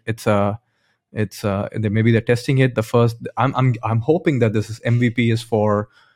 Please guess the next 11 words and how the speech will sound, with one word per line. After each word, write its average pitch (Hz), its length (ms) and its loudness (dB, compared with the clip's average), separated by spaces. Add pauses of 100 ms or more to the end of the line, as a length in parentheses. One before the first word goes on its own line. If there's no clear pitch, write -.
(200)
non-transferable 123 1080 2
existing 117 480 -4
customers, 101 760 -6 (320)
eventually 127 640 4
custodial, 110 880 2 (140)
a 123 100 -6
non-transferable, 127 840 2
non-sellable, 113 1000 2 (480)
um, 98 600 -2 (240)
you 104 100 -4
know, 98 360 -4